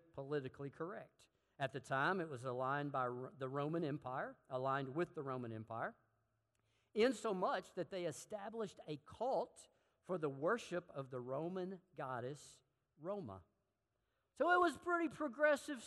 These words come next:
city, right? Something that we might, uh, think about as a city with a lot going on. It was a culturally diverse city. In the midst of all this cultural and religious diversity,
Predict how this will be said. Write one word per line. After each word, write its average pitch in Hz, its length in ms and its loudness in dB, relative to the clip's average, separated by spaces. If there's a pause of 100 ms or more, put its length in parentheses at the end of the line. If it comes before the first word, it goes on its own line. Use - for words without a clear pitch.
city, 294 320 -8
right? 226 320 0 (320)
Something 269 460 4
that 196 180 2
we 202 160 2
might, 208 440 -2
uh, 165 340 4 (580)
think 185 180 2
about 175 480 -2
as 127 240 0 (300)
a 143 100 -2
city 165 400 -4
with 147 220 -6
a 113 40 -4
lot 120 380 -6
going 120 300 -6
on. 98 180 -10 (760)
It 135 80 -2
was 139 120 -4
a 127 60 -8
culturally 170 680 -6
diverse 120 420 -6 (120)
city. 90 280 -20 (1160)
In 202 120 6
the 214 80 6
midst 285 360 4
of 247 80 -2
all 220 180 10
this 190 160 2
cultural 196 520 -2
and 147 120 0
religious 143 460 -4
diversity, 113 760 -14